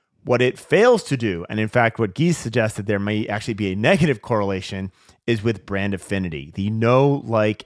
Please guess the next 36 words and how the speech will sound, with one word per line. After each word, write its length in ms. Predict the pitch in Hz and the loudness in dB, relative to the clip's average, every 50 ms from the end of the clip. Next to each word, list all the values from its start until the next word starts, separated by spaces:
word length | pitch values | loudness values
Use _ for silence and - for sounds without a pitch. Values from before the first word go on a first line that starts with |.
| _ | _
and 220 | 101 101 95 92 - | -8 -6 -6 -6 -8
trust, 640 | - - - - 104 90 - - - - - _ _ _ _ _ _ _ | -10 -10 -4 -4 -4 -4 -4 -6 -14 -20 -20 _ _ _ _ _ _ _
right? 180 | - 104 101 | -6 -6 -2
Brand 260 | - 131 156 185 190 190 | 0 2 2 4 4 4
awareness 340 | 180 175 170 165 156 - | 4 4 2 2 0 -2
is 100 | 135 123 | -2 0
know. 160 | 139 139 120 104 | 2 2 2 2
There's 200 | 113 127 110 131 | 2 0 0 0
a 40 | |
lot 300 | 120 113 113 123 151 175 | 0 2 4 4 4 4
of 140 | 175 139 113 | 2 0 -2
know 280 | 120 120 120 131 151 156 | 0 0 2 2 2 2
going 340 | 123 165 170 180 180 175 175 | 2 2 2 2 2 2 2
on 280 | 185 208 277 302 269 - _ _ _ _ - | 2 2 0 -2 -6 -10 _ _ _ _ -4
and 80 | 123 | -4
a 60 | 120 113 | -2 0
lot 160 | 113 127 131 | 0 0 -2
of 80 | 113 | -2
focus 400 | - - 131 135 131 - 156 - | -2 0 0 0 2 0 -2 -2
on 140 | 165 156 151 | -2 -2 0
know. 180 | 151 170 208 208 | 0 0 -2 -2
So, 260 | - - 123 104 - - _ _ _ _ _ _ _ _ _ | 0 0 0 -2 -2 -6 _ _ _ _ _ _ _ _ _
for 180 | _ - 131 123 | _ -2 0 0
example, 400 | 117 110 117 120 110 98 113 107 | 0 0 0 -2 -2 0 -2 -2
billboard 380 | 107 120 165 196 180 165 147 123 | 0 0 0 2 2 2 2 2
ads 260 | 104 95 87 - - | 0 -2 -4 -4 -4
are 100 | - 113 | -2 -2
a 80 | 107 | -2
classic 600 | - - - 127 127 135 139 - 143 143 - 123 | -4 -4 -2 0 0 0 -2 -2 -4 -6 -4 -4
know. 320 | 131 127 120 107 92 87 - | -4 -4 -2 -2 -4 -4 -4
I 120 | - 110 120 | -4 -2 -2
am 100 | 120 120 | -2 -2
aware 520 | 110 104 101 120 120 131 139 139 143 139 | -4 -4 -2 -2 0 2 2 2 0 0
of 360 | - 127 123 120 117 104 98 | 0 0 0 0 0 -2 -4
this 240 | 113 110 110 101 - | -2 -2 -2 -2 -4
brand. 480 | 104 98 107 107 98 87 80 76 - | -8 -6 -6 -4 -4 -6 -8 -12 -16